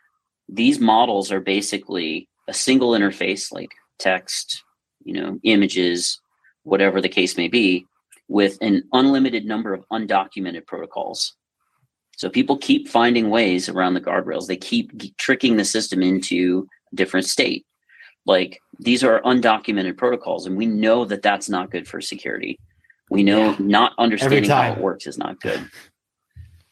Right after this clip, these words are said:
Speaker 2: Yeah, a-, a-, undocumented, <laughs> I'm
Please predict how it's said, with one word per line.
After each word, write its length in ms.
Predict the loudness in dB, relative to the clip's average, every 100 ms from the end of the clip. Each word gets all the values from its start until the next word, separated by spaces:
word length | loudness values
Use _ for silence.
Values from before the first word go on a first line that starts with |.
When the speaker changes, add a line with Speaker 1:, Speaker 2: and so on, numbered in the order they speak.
| _ 0
Speaker 2:
Yeah, 240 | 0 0
a-, 160 | -2 -2 -4 -4
a-, 40 |
undocumented, 1600 | 0 2 2 2 2 0 2 0 0 -6 -16 -12 -8 -6 -4 -2
<laughs> 80 | 0
I'm 140 | 0